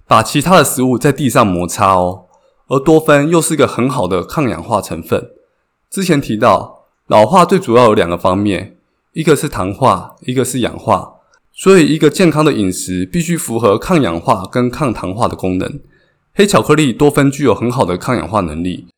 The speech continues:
，G I值又非常的低，所以非常符合这两个条件哦。而且它还算是一个好吃的东西，像很多健康的研究，要求测试者去运动或是做什么事情，有时候完成率很低，但在很多黑巧克力的研究当中，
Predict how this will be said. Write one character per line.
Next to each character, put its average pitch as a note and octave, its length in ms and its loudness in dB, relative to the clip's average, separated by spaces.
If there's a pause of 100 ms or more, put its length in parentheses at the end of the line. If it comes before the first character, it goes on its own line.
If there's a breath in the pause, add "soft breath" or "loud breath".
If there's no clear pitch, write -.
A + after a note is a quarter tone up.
(300)
，G F#3+ 180 2
I F#3+ 120 6
值 C3 160 -4
又 B2+ 100 2
非 C3+ 140 2
常 B2+ 120 -4
的 F2 120 -2
低， F#2 360 -6 (320)
所 - 220 2
以 F#3 80 6
非 G3+ 160 2
常 C#3 180 2
符 B2 160 -6
合 G#2+ 160 0
这 C3 120 0
两 G2 120 0
个 E2+ 120 -4
条 D#2+ 180 -6
件 E2 220 -4
哦。 - 160 -12 (640)
而 D#3+ 100 -2
且 D3+ 160 4
它 F3 140 2
还 D3 100 4
算 D3 220 2
是 - 140 -2
一 A#2 100 0
个 A2 100 -2
好 - 240 -4
吃 - 160 -6
的 A#2+ 60 0
东 F#2 240 -4
西， E2+ 380 -8 (420 soft breath)
像 A#3 160 2
很 D3 160 2
多 D3 100 4
健 D3+ 160 2
康 C3+ 140 0
的 C3 80 0
研 F#2+ 220 0
究， - 400 0 (340 soft breath)
要 F#3 160 8
求 D#3 160 4
测 E3+ 180 2
试 D#3+ 140 2
者 G2+ 140 0
去 B2+ 160 -4
运 A#2 180 2
动 A2 400 -2
或 C#3+ 140 2
是 C#3 80 -2
做 C#3 180 0
什 - 80 -8
么 E2+ 80 -4
事 A#2 160 -6
情， - 360 -10 (400)
有 A#2+ 140 4
时 F3+ 140 2
候 E3+ 80 6
完 C3+ 160 4
成 B2 160 0
率 C#3 140 2
很 F2 200 -2
低， F2+ 300 -6 (480)
但 G#3 160 4
在 G#3+ 120 6
很 C3 180 0
多 C#3 120 4
黑 D#3+ 220 0
巧 - 120 -6
克 - 140 -2
力 C3+ 140 -2
的 G#2+ 80 0
研 G2 180 0
究 A2+ 160 -2
当 G2 180 -2
中， F2+ 280 -4